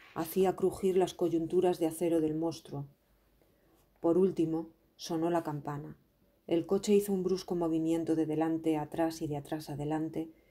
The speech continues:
y aquella especie de culebra negra y monstruosa partió arrastrándose por el suelo a lo largo de los raíles y arrojando silbidos estridentes que resonaban de una manera particular en el silencio de la noche. La primera sensación que se experimenta al arrancar un tren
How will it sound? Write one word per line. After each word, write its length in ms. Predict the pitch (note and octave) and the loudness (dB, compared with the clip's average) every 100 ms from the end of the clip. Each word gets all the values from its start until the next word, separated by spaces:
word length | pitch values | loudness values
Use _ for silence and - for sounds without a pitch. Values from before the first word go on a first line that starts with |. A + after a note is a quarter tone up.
| _ - | _ -2
y 100 | E3 | 0
aquella 280 | E3 F3+ F#3 | 2 4 2
especie 460 | F3+ - E3+ F3 | 0 0 0 0
de 100 | E3 | 0
culebra 400 | E3 E3 E3 D#3+ | 2 4 4 2
negra 240 | D#3+ E3 D#3+ | 0 0 -2
y 60 | |
monstruosa 720 | D#3+ D#3 D3+ E3 D#3+ D#3+ E3+ E3+ | -2 -4 -8 -2 0 0 -2 -6
partió 340 | D3+ C#3 F3 | -6 -2 0
arrastrándose 720 | E3+ E3 - E3+ E3+ D#3+ E3+ | 0 -6 -6 -4 -2 -4 -4
por 160 | D#3+ D3+ | -4 -6
el 100 | C#3+ | -6
suelo 320 | - E3 D#3+ | 0 2 4
a 40 | |
lo 140 | D#3 D3 | 4 2
largo 300 | D#3+ D#3+ D#3+ | 0 0 0
de 80 | |
los 200 | D#3 D3+ | 0 -2
raíles 460 | C#3+ C#3+ E3 E3 E3 - - - _ | -4 -2 0 0 -2 -14 -20 -20 _
y 120 | F3 | 2
arrojando 500 | F3+ D#3 D3 F3 F3 | 2 2 -4 -2 -2
silbidos 580 | F3 F3+ D#3 E3+ E3 E3 | -2 0 2 2 0 -4
estridentes 720 | D3+ - D#3 D#3+ D#3+ E3 D#3+ | -10 -4 0 0 0 -2 -4
que 140 | - | -4
resonaban 600 | D3+ D#3 - D3+ D#3 D#3 | -4 -6 -6 -6 -4 -2
de 80 | D#3 | -4
una 160 | D3+ D#3+ | -4 -4
manera 400 | D3+ D3+ D#3 D#3 | -4 -4 -4 -4
particular 600 | D3 - D#3+ D3+ D#3 E3+ - - _ | -8 -8 -8 -4 -2 -4 -8 -20 _
en 160 | F3 F3 | -2 0
el 100 | E3 | -2
silencio 520 | E3 E3+ E3+ D3+ D3+ | -2 -2 -2 -4 -6
de 80 | D3 | -6
la 100 | C#3+ | -6
noche. 440 | C#3+ C#3+ - D3+ - _ _ _ _ _ _ _ _ _ _ _ _ _ | -6 -8 -12 -18 -20 _ _ _ _ _ _ _ _ _ _ _ _ _
La 160 | E3+ F3+ | 0 2
primera 340 | F3 E3+ F#3 | 2 0 0
sensación 520 | G3 G3+ G3+ F3+ F#3+ E3+ | 0 -2 -2 -4 -4 -4
que 80 | |
se 120 | E3+ D#3+ | -6 -8
experimenta 580 | - E3+ E3 E3 D#3+ | -2 2 2 0 -2
al 100 | D#3 | -2
arrancar 400 | D#3 D#3 D3+ D#3+ | -2 -4 -6 -4
un 160 | D#3+ D#3 | -4 -6
tren 280 | - E3 | -6 -6